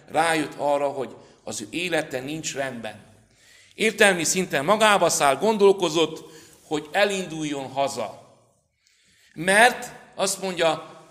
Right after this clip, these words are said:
az én atyámnak a házában még a béreseknek is, tehát a felfogadott legényeknek is jobb élete van, mint nekem itt.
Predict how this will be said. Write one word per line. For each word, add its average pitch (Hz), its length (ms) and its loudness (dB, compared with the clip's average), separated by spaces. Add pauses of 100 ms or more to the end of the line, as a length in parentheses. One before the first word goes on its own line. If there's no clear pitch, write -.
(180)
az 127 260 -4
én 156 160 -4
atyámnak 170 640 -2
a 131 60 -6
házában 156 1000 -2 (380)
még 160 340 -6
a 151 140 0
béreseknek 156 960 -2
is, - 140 -8
tehát 131 240 -4
a 139 60 -4
felfogadott 156 840 0 (240)
legényeknek 135 880 -4
is - 220 -8 (260)
jobb 190 400 -8
élete 147 460 -4
van, 139 400 -4
mint 127 260 -14
nekem 127 400 -8
itt. - 400 -18